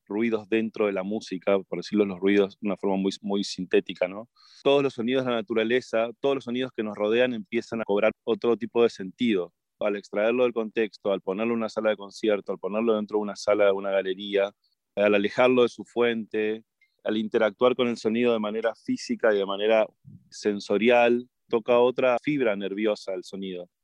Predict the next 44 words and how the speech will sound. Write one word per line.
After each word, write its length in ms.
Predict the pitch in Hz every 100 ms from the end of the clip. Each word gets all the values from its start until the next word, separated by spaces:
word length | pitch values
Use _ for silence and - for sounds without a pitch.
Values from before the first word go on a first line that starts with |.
| _ _ _ _
Entonces, 760 | 98 95 123 120 127 123 - _ - _ _ 107
empieza 420 | 110 127 135 135
a 60 |
complementar 580 | 123 117 113 110 107 123
algo 220 | 127 131
que 100 | 117
lo 100 | 110
visual 480 | 104 104 - 123 127 117
ya 100 | 110
tenía 360 | 113 117 120
desarrollado 500 | 117 107 101 98 120
durante 280 | 113 107 -
muchos 380 | 110 - - 123
años, 460 | 120 110 117 - _ _ _ _ _ -
y 60 |
el 80 | 110
sonido 320 | 110 113 127
comienza 360 | 117 117 120 131
a 20 |
tener 360 | 113 110 117 123 _
un 200 | 117 110
nuevo 260 | 113 120 110
camino, 560 | 98 117 110 101 117 _ _ _ _ _
que 80 | 113
es 60 | 113
el 80 |
camino 340 | 107 104 113 113
este 260 | 107 120
de 100 | 110
entender 500 | 107 98 104 107 120
al 100 | 120
sonido 480 | 117 107 104 117 113
per 220 | 104 -
se, 340 | - 117 104 110 _ _ _ _ _
de 100 | 98
entender 460 | 101 104 104 113 -
al 160 | 98 95
sonido 460 | 104 107 117 120
en 120 | 117 107
su 160 | 104
vínculo 360 | 110 113 113 107
con 140 | 101
el 100 | 98
espacio, 760 | - - 117 113 - 208 107